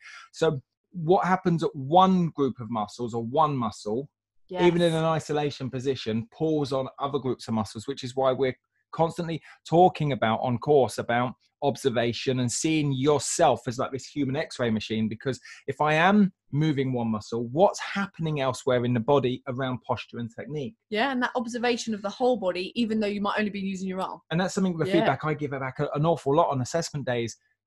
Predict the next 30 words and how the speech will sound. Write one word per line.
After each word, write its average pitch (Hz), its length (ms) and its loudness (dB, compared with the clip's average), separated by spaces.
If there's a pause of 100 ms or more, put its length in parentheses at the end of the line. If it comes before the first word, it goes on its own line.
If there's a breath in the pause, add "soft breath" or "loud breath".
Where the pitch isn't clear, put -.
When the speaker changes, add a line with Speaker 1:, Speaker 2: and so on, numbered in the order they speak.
(280)
Speaker 1:
You're 151 360 2
doing 170 260 2
a, 131 240 0
a 139 100 -8
chest - 400 -4
fly 131 580 0
and 135 120 -4
you're 135 140 2
focusing 147 640 0
purely 147 300 0
just 135 260 -6
looking 143 300 0
at - 80 -10
the 107 100 -14
chest, - 520 -8
but 131 160 0 (720)
by 151 120 4
moving 175 420 4
the 135 80 0
chest, - 420 -4
you're 147 180 2
actually 160 440 -2
moving 139 640 -2 (120)
their 156 100 2
Speaker 2:
Yeah. 285 180 2
Speaker 1:
feet. 185 220 4
Their 143 100 -2
feet 170 260 -6
are - 40 -2
moving 143 680 0